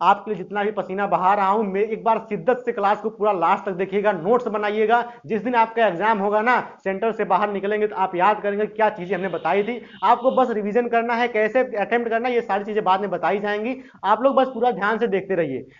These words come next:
तो अठारह सौ इकसठ में एक ही पॉइंट आप लोग याद रखना है, उसके बाद आप लोग, हम लोग सीधे आते हैं उन्नीस सौ नौ को।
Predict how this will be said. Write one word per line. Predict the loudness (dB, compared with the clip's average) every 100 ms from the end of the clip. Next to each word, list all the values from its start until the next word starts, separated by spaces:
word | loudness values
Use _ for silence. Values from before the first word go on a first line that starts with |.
| -4
तो | -2
अठारह | -2 -2 -2
सौ | 0
इकसठ | -4 -2
में | -4 -4
एक | -4 -2 0 0
ही |
पॉइंट | 0 0 2
आप | 0 0
लोग | 2
याद | 2 2
रखना | -2 -2
है, | -2 -2 -8 _ _ -16
उसके | -12 -8
बाद | 0 2 4
आप | 2 2
लोग, | -2
हम | -2 0
लोग | 0 0
सीधे | -4 -2 -2
आते | 2 2 4
हैं | 2 2
उन्नीस | 0 -2 -2 -2
सौ | -4
नौ | -2 -2
को। | -4 -8 -10